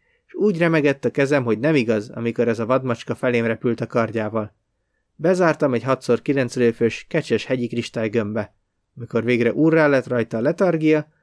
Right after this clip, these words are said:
a követ a törpék bányájába vetettem, és rádöntöttem az aknákat. Kontármunka,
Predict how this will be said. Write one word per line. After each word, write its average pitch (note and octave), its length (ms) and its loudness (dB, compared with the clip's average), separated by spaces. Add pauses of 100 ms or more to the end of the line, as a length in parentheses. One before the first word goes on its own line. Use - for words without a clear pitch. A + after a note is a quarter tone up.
(200)
a G#3+ 40 -10
követ G#3+ 280 2
a E3 100 0
törpék A#2+ 440 2
bányájába A2 600 0
vetettem, A#2+ 600 -2 (340)
és - 220 -2
rádöntöttem A2+ 640 -2
az A#2 120 0
aknákat. G#2+ 640 -6 (920)
Kontármunka, G#2+ 1000 -8